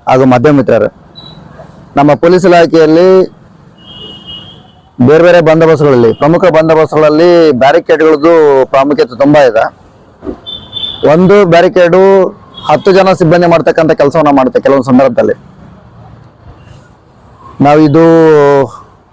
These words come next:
ನೆರೆ ಪ್ರವಾಹ ಸಂದರ್ಭದಲ್ಲಿ ಅಥವಾ ಮ-, ಪ್ರಮುಖ ಗಣ್ಯ ವ್ಯಕ್ತಿಗಳ ಕಾರ್ಯಕ್ರಮಗಳಲ್ಲಿ ಅಥವಾ ಬೇರೆ law and order ಇಶ್ಯೂ ಆಗ್ತಕ್ಕಂಥ ಸಂದರ್ಭದಲ್ಲಿ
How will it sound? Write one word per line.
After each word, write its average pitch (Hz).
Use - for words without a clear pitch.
ನೆರೆ 156
ಪ್ರವಾಹ 170
ಸಂದರ್ಭದಲ್ಲಿ 127
ಅಥವಾ 156
ಮ-, 147
ಪ್ರಮುಖ 151
ಗಣ್ಯ 160
ವ್ಯಕ್ತಿಗಳ 156
ಕಾರ್ಯಕ್ರಮಗಳಲ್ಲಿ 139
ಅಥವಾ 160
ಬೇರೆ 160
law 156
and 165
order 160
ಇಶ್ಯೂ 160
ಆಗ್ತಕ್ಕಂಥ 151
ಸಂದರ್ಭದಲ್ಲಿ 127